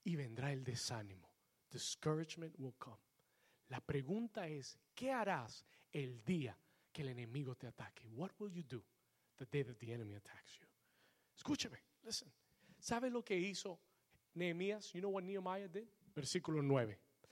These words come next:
Vamos a Nehemías de nuevo, cuatro nueve. Voy llegando al final. I'm coming to the end. Y vamos a retomar esto la próxima semana. Nehemías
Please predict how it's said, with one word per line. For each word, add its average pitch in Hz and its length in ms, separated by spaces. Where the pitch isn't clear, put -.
Vamos 170 240
a 165 60
Nehemías 147 560
de 143 100
nuevo, 139 280
cuatro 165 420
nueve. 151 240
Voy 156 200
llegando 170 360
al 160 60
final. 135 380
I'm 127 120
coming 180 240
to 185 120
the 170 160
end. 131 180
Y - 40
vamos 143 240
a 185 60
retomar 170 400
esto 170 220
la 160 120
próxima 165 400
semana. 131 400
Nehemías 156 680